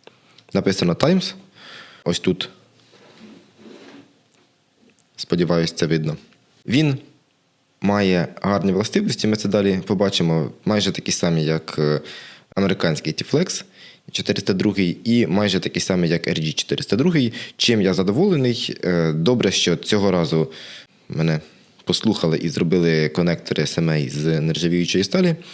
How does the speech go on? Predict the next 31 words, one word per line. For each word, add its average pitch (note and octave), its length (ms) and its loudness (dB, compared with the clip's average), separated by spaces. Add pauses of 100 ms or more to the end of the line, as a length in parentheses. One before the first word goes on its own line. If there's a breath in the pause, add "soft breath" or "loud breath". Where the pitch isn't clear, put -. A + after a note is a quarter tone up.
(160 loud breath)
Вони F#2 160 2
більш F#2 240 0
витривалі, B2+ 440 2
і D#3 80 0
я E3 100 2
буду D3 200 0
його G#2 180 2
використовувати F#2 640 0
для D#2 500 0
вимірів. C#2 480 -2 (500 loud breath)
Єдина C#3+ 280 2
проблема B2 580 2 (240)
в - 20 -20
тому, A2 220 2
що - 180 -2
я F#2+ 260 2 (140)
не F#2+ 120 0
до F2+ 100 -2
кінця G2 280 0
впевнений, F2+ 500 2
що - 140 -2
це F2 160 2
оригінальний F2 480 2
Times. G#3 400 -2 (920)
Він D3 200 2
трошечки B2+ 460 0
менш B2 240 2
гнучкий A3 540 0 (440 loud breath)
і, C#3+ 420 4 (1040)
ну, E3 100 4
насправді, A#2 680 2